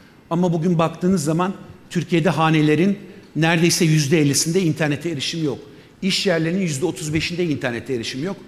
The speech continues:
Bu Türkiye için zor bir durum. Dolayısıyla interneti her yerde kullanılabilir hale getirmemiz lazım. Ee, sorduğumuz zaman ilk "Neden kullanmıyorsunuz?" sorusunun cevabının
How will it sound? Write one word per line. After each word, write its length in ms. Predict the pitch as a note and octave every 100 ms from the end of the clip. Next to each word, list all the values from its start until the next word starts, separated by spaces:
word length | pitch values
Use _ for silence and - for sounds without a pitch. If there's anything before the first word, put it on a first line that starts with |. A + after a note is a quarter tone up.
| - - - - - -
Bu 380 | C#3+ F3 E3+ - - - - - - - _ - -
Türkiye 320 | E3 D3+ D#3
için 160 | C#3 F#3
zor 280 | C#3+ D#3+ C#3+
bir 100 | B2
durum. 180 | A2+ G#2+ - - -
Dolayısıyla 360 | F3+ F3+ A#3 F#3+
interneti 340 | G3+ F#3+ G3
her 160 | F3+ G3+
yerde 360 | F3 E3 F#3+
kullanılabilir 520 | - E3 E3+ E3+ D#3+ D#3
hale 180 | C3+
getirmemiz 600 | C3 B2 C3 B2 B2 A2+
lazım. 340 | A#2+ A#2 C3 G3+ - - - - - -
Ee, 140 | D#3 - - -
sorduğumuz 640 | - - F3+ E3+ G#3+ B3+
zaman 340 | F#3+ G#3 A3 G#3+
ilk 160 | A#3+ - - - - - E3+
"Neden 460 | E3+ D#3+ G#3+ G#3+
kullanmıyorsunuz?" 760 | F#3+ D#3+ D#3+ D3+ D3 C#3 E3 D3+
sorusunun 540 | - D#3+ D3+ D#3+ E3
cevabının 640 | C#3+ C#3 C3+ C3 D3+ A3